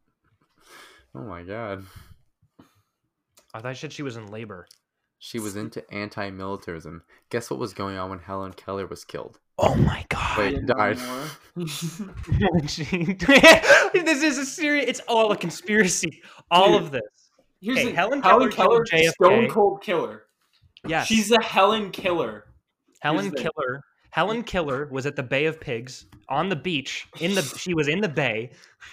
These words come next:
Speaker 2: She was at the bay. All right? She was writing a
Speaker 1: All right.
Speaker 2: book.
Speaker 1: She was there writing.
Speaker 3: We've
Speaker 2: Yes, she was
Speaker 3: established
Speaker 2: there
Speaker 3: this, yeah.
Speaker 2: writing, because everyone knows you write in Cuba, if we learned anything from Ernest Hemingway. So this is
Speaker 3: Uh-huh.
Speaker 2: already lining up and making perfect sense. All right? She saw what was going on.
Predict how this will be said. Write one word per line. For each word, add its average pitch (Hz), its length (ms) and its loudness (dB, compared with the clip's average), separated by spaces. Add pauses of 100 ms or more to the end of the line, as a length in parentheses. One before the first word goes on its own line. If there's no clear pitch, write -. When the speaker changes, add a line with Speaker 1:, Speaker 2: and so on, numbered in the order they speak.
(240)
Speaker 2:
She - 160 -4
was 147 160 -4
at 147 220 0
the 165 80 -6
bay. 123 460 -6 (840)
All 120 80 -8
right? 147 320 -6
She - 160 -14
was 113 120 -10
writing 123 220 -4
a 95 40 -2
Speaker 1:
All 92 80 0
right. 87 100 -2
Speaker 2:
book. 85 100 -10 (200)
Speaker 1:
She - 160 -10
was 104 160 -6
there 87 480 -2
writing. 95 380 2 (300)
Speaker 3:
We've 131 100 -8
Speaker 2:
Yes, - 0 -
she - 0 -
was 156 100 -2
Speaker 3:
established 123 420 -2
Speaker 2:
there 127 100 -4
Speaker 3:
this, 131 140 -8
yeah. 120 100 -4
Speaker 2:
writing, 123 340 -10
because 127 300 -10
everyone 170 340 -6
knows 139 240 -4
you 123 140 -8
write 120 240 -4
in 117 100 -12
Cuba, 101 460 -14 (140)
if - 160 -20
we 117 120 -12
learned 117 220 -10
anything 107 260 -14
from 98 140 -18
Ernest 113 260 -14
Hemingway. 101 480 -12 (400)
So - 120 -14
this 135 120 -8
is 131 60 -4
Speaker 3:
Uh-huh. 156 100 -4
Speaker 2:
already 156 240 -4
lining 135 360 -6
up 107 140 -10
and 117 80 -10
making 101 240 -14
perfect 110 300 -14
sense. - 380 -18 (560)
All 113 100 -8
right? 151 220 -6
She 151 160 -6
saw 160 320 0
what 185 100 -4
was 135 140 -4
going 120 300 -6
on. 98 280 -12